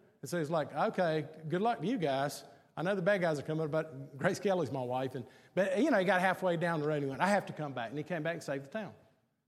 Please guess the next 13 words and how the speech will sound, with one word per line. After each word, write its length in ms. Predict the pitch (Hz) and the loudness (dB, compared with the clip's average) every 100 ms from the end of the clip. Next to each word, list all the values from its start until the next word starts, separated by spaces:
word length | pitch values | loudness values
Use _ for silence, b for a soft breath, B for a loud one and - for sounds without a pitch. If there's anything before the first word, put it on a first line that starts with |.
| _ - | _ 2
Couldn't 120 | 214 | 4
do 80 | 240 | 6
it 100 | 277 | 6
without 200 | 214 147 | 4 2
him. 140 | 139 | 0
Everybody's 380 | 151 196 190 185 | -2 0 0 0
upset. 420 | 214 - 220 120 B B B | -4 -2 0 0 B B B
Okay, 220 | 175 208 | 2 4
then 180 | 185 214 | 6 4
you 60 | 208 | 6
had 160 | 214 | 4
the 240 | 180 175 143 | 4 2 2
Shane 500 | - 233 202 127 | 2 4 4 2